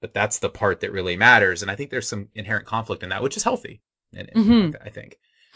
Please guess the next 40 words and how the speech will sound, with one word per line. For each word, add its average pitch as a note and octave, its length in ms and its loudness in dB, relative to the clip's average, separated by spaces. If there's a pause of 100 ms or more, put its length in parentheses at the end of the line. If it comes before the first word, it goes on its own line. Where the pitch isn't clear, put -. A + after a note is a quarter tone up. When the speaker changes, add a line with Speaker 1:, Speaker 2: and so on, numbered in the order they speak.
(100)
Speaker 2:
Yeah, E4+ 320 8
yeah, B3 220 8
absolutely. A3 580 0
I G3 100 4
think B3+ 220 4
it's, - 200 0 (400)
like, A3+ 220 6 (160)
<sighs> - 140 -8
it, A#3 180 2
it A#3+ 100 8
en-, C4+ 240 12
it B3+ 100 10
engenders A3+ 680 8
a G3 80 8
lot F3 380 8
of, F3+ 180 2 (240)
of E3 280 2
conversation, E3 840 2
which - 420 4 (100)
I E3+ 440 6
am E3 280 4
always E3+ 720 6
delighted D#3+ 640 4
to F3 100 2
see D#3+ 500 0 (280)
Miranda F3+ 460 8
in E3 100 6
particular E3 760 2 (480)
responding E3+ 560 6
to E3+ 160 0
in E3 80 4
very D#3+ 200 6
specific E3 440 0
ways. E3+ 240 8
Like, G#3 200 6 (400)
you G#4 60 6
know, G#4 240 10
at D#4 160 8
some E4 160 8
point, C4 380 6